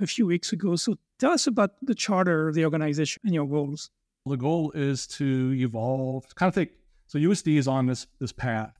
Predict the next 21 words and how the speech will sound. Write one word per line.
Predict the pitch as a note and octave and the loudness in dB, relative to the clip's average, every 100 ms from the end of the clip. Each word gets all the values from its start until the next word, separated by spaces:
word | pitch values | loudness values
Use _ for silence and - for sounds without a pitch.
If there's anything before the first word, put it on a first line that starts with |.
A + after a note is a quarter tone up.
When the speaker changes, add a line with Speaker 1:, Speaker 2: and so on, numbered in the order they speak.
| _ | _
Speaker 2:
And | G#3 B2+ | -6 -2
we've | C3 | 2
talked | D3 | 2
about, | C3 B2+ A#2 | 2 2 2
like, | A2+ A2 | 2 -2
the | - A#2+ | 0 2
impact, | A#2+ B2 A#2 A#2+ | 2 2 2 0
and | A#2 | -4
it, | A2 - | -4 -6
it | |
will | B2 C3 | 0 2
become, | B2+ B2+ A#2 | 2 2 0
I | G#2+ | 0
think, | A#2 | -2
the | G#2+ | -4
currency | G#2+ C3 A#2+ A2 - A2 | -4 0 0 0 2 2
of | G#2 | 2
the | G2+ G2 G2 - _ | 0 -4 -6 -14 _
three | C3 A#2+ | 4 4
D | A2+ | 4
content | - A2 G#2 G#2+ G#2 | 0 -2 -2 -4 -6